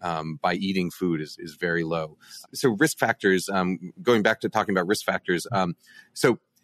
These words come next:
when you're eating food, um, you know, your,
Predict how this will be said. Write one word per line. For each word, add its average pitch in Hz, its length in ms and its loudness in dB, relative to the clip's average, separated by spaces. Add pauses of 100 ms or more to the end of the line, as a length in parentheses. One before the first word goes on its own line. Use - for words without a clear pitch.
(960)
when 151 240 6
you're 170 160 8
eating 143 300 6
food, 107 640 6
um, 90 520 2
you 104 140 2
know, 101 100 6
your, 98 220 4